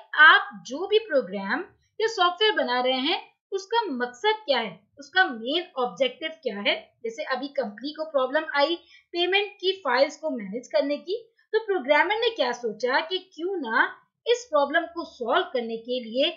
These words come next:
एक ऐसा software बना दिया जाए जो कि इस तमाम payment के method को computerize कर दे, ताकि जो काम कागजों और फाइलों पर हो रहा था अब उसे computer में store करके फाइलों के झंझट से बचा जा सके।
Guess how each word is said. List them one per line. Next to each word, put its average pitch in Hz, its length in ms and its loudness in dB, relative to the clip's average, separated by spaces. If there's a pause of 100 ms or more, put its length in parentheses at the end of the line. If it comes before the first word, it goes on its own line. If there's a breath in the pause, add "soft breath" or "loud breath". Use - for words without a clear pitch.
(280 soft breath)
एक - 300 -6
ऐसा 339 320 0
software 320 420 0
बना 262 220 2
दिया 254 220 2
जाए 240 340 0 (220)
जो 240 80 -6
कि 311 220 -12
इस 311 80 -10 (160)
तमाम 247 520 0
payment 285 460 -2
के 311 140 -6
method 226 420 -2
को 339 240 -2
computerize 359 920 2
कर 330 160 2
दे, 277 160 -2
ताकि 277 540 -6
जो 285 160 2
काम 285 320 4
कागजों 220 640 -4 (320 soft breath)
और 403 120 4
फाइलों 349 400 4
पर 320 200 2
हो 247 120 6
रहा 247 180 4
था 262 200 -2
अब 320 320 0
उसे 294 220 -8
computer 339 760 -6
में 339 260 -2
store 226 440 -2
करके 294 340 0 (400 soft breath)
फाइलों 381 300 6
के 440 120 0
झंझट 277 400 -4
से 320 120 -6
बचा 254 220 0
जा 233 140 -2
सके। 220 320 -10